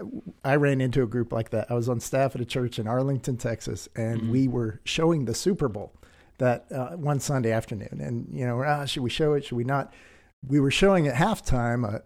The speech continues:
Speaker 1: a gospel presentation, and,
Speaker 2: Oh.
Speaker 1: and we thought it'd be good. But we had a gr-, a church in town that had that very peculiar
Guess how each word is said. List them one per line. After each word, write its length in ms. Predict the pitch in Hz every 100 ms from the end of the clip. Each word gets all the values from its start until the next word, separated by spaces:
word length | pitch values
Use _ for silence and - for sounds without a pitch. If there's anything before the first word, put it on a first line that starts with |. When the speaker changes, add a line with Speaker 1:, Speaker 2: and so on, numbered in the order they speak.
| -
Speaker 1:
a 40 |
gospel 400 | 110 123 131 139
presentation, 840 | 113 123 117 113 117 113 - 127 135
and, 140 | 101 -
Speaker 2:
Oh. 200 | 113 123
Speaker 1:
and 80 | 131
we 80 | 143
thought 140 | 151
it'd 120 | 143 123
be 100 | 123
good. 240 | 104 120
But 100 | 123
we 140 | 131 123
had 200 | 156 196
a 40 |
gr-, 140 | 135 127
a 100 | 139
church 480 | - 123 139 - -
in 160 | 160
town 360 | 160 117 98 113
that 160 | 127 113
had 260 | 139 151
that 220 | 139 123 110
very 380 | 117 143 151
peculiar 720 | 143 - 127 - 156 147 139